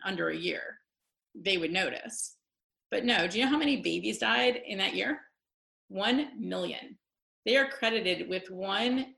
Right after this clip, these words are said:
million babies dying because of that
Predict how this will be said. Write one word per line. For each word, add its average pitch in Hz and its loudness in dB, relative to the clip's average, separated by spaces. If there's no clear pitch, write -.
million 190 -2
babies 165 -4
dying 165 -4
because 170 -6
of 165 -10
that - -10